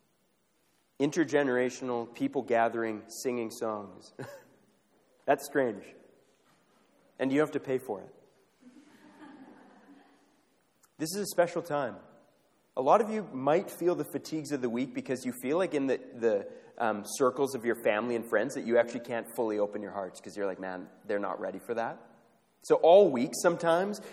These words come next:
it feels like you're holding things in. This is a space where we actually are invited, that we can just open ourselves up. This is a special time. This is a gift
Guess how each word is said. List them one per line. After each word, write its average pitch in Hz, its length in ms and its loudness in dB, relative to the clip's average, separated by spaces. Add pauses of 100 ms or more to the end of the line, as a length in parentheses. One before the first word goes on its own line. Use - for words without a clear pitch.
it - 160 -2
feels 170 220 8
like 165 140 2
you're 135 100 -2
holding 160 420 8
things 147 280 2
in. 147 180 4
This 208 200 12
is 202 140 2
a 185 80 4
space 175 320 4
where 165 100 4
we 147 140 6
actually 170 220 4
are 151 60 8
invited, 147 840 10
that 156 80 2
we 170 80 2
can 165 140 -2
just 143 200 -4
open 185 320 8
ourselves 147 480 8
up. 135 280 2
This 175 160 -2
is 190 120 -2
a 156 60 0
special 208 440 4
time. 104 320 -10 (960)
This 139 100 -10
is 156 80 -2
a 156 60 4
gift 156 560 4